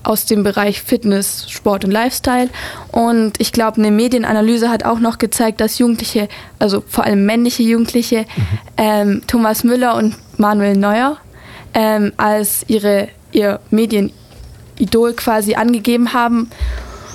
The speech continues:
Speaker 1: Und das zeigt einfach auch, dass Jugendliche diesen Kontakt zu den Fußballspielern auch suchen, dass sie versuchen, eben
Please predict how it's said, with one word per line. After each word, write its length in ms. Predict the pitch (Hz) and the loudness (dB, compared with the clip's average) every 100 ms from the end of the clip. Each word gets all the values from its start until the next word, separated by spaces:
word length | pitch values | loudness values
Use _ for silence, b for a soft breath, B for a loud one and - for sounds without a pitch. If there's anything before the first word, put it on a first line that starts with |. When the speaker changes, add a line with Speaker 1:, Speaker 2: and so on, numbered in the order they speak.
| B B | B B
Speaker 1:
Und 200 | 254 240 | -2 0
das 180 | 247 - | 0 2
zeigt 280 | 254 240 - | 0 0 0
einfach 340 | 233 226 220 | 0 0 0
auch, 220 | 233 247 | 0 -2
dass 420 | - 226 226 - - | 0 0 0 -4 -4
Jugendliche 640 | - 247 262 233 233 240 220 | 0 2 2 0 0 0 0
diesen 320 | - 226 220 | 0 0 0
Kontakt 500 | 220 220 240 220 - | 0 0 0 -2 -2
zu 280 | - 214 202 | -2 0 2
den 180 | 214 208 | 0 0
Fußballspielern 680 | 254 233 226 - 226 214 208 | 0 0 0 0 0 0 0
auch 140 | 202 | -2
suchen, 440 | - 247 254 262 | 0 0 2 2
dass 200 | 226 226 | 0 0
sie 100 | - | -2
versuchen, 560 | 208 220 202 247 247 233 | 0 0 2 0 2 0
eben 320 | 226 226 220 | 2 0 0